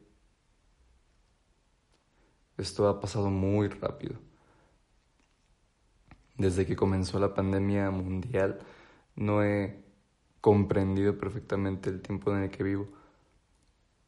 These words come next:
Es extraño no poder diferenciar un día de otro al estar la mayor parte de la semana en casa. Creo que ahora <laughs> comprendo un poco los animales en los zoológicos.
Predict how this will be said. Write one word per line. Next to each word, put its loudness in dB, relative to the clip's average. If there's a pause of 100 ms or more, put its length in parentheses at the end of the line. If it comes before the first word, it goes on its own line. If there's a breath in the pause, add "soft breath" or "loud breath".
(720)
Es -6
extraño 2
no 0
poder 2
diferenciar -2
un 0
día 0
de 0
otro -2 (540 loud breath)
al 0
estar -2
la 2
mayor 0
parte -2
de 2
la 2
semana -2
en -2
casa. -6 (1400)
Creo 4
que 2
ahora 6
<laughs> -8
comprendo 0
un -2
poco -2
los 0
animales -4
en -6
los -8
zoológicos. -10